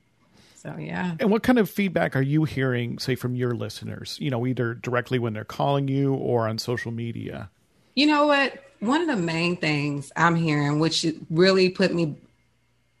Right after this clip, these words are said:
Speaker 1: much more behind the Say Her Name movement, um, was just the lack of awareness, um, that Black females, um,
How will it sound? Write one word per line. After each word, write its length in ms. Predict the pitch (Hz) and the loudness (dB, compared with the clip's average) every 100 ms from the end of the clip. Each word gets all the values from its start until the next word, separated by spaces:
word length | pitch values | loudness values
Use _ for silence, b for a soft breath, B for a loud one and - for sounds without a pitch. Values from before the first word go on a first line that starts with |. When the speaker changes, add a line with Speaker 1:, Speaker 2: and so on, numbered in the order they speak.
| - | -2
Speaker 1:
much 380 | 160 196 190 | 2 2 2
more 180 | 185 165 | 2 2
behind 500 | 156 156 156 151 147 | 2 2 4 4 2
the 80 | 147 | 0
Say 240 | 147 156 151 | 0 0 2
Her 160 | 156 | 2
Name 300 | 147 151 147 | 2 0 0
movement, 540 | 147 151 156 165 170 165 B B B B B B - | 0 0 2 2 0 -4 B B B B B B 0
um, 340 | 180 165 160 | 4 4 4
was 200 | 180 180 | 6 6
just 480 | 185 202 190 - - - - | 6 6 6 2 -8 -10 -6
the 260 | 151 170 | 2 2
lack 340 | 160 170 190 - | 4 4 4 2
of 120 | 165 | 2
awareness, 1040 | 156 151 160 170 156 147 - 160 - - - - | 2 2 4 4 4 0 -4 -8 -10 -12 -16 -4
um, 520 | 170 165 156 147 156 | 2 4 4 0 -2
that 300 | 156 156 151 147 | 0 2 2 2
Black 300 | 160 160 - | 2 0 0
females, 1000 | 180 170 156 151 147 147 143 - - - b b b b b | 0 2 2 2 2 0 -4 -6 -10 -14 b b b b b
um, 640 | 156 147 143 123 - 165 | 0 2 2 -2 -4 -8